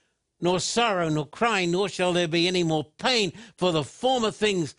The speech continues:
have passed away." And he who sat on the throne said, "Behold, I make all things new." He said to me, "Write, for these words are true and faithful." Listen to me. The end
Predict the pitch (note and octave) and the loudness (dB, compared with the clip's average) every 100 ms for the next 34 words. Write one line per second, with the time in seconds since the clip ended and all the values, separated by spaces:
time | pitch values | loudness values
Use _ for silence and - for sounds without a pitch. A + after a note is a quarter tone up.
0 | _ - D3+ D#3+ C#3 A#2 - A2+ G#2+ D#2+ | _ -18 -12 -10 -10 -10 -14 -12 -12 -14
1 | - - _ _ _ _ _ _ _ A2 | -20 -20 _ _ _ _ _ _ _ -8
2 | A2 G#3+ F3 D3+ - G3 F3+ E3 D3+ D3 | -2 0 0 -4 0 0 0 -2 -2 -4
3 | F3+ E3+ D#3 F3 D3 D3+ A#2+ F3 D#3 D3 | -4 -2 -2 -4 -4 -6 -4 -2 -2 -4
4 | - - - F3 E3 E3 C#3 - D3+ F#3+ | -12 -20 -2 0 2 -2 -4 -6 -2 0
5 | A3+ E3 F#3+ F#3 C#3+ D#3 F3+ D#3 E3 - | 0 -2 -2 -2 -2 -2 -2 -2 -8 -6
6 | E3+ F#3 D3+ D#3 D3+ - - A#2+ E3 F3 | -2 -2 -2 -2 -4 -8 -10 -2 0 0
7 | B2 - _ _ _ C#3+ C#3 E3 G#3 D#3+ | -6 -16 _ _ _ -4 0 2 0 -2
8 | C#3+ E3+ D3 C#3+ A#2 - _ _ _ D3+ | 0 0 0 -4 -8 -18 _ _ _ -2
9 | C#3+ - - F3 F3 D#3 C#3+ - D3 D3 | -2 -6 -8 -2 0 0 -2 -6 -4 -2
10 | C3 A2+ - D#3+ D#3+ B2 - A2+ G2 - | -2 -6 -10 -4 -4 -6 -12 -12 -12 -16
11 | D3 - - A2 G#2 - C3 F#2+ F2 - | -6 -6 -6 -16 -14 -12 -10 -12 -18 -20
12 | _ _ _ _ _ - _ _ - _ | _ _ _ _ _ -20 _ _ -20 _
13 | _ _ _ _ _ - B2+ - G#3 G#3 | _ _ _ _ _ -12 -6 -2 -2 -2
14 | E3+ | -6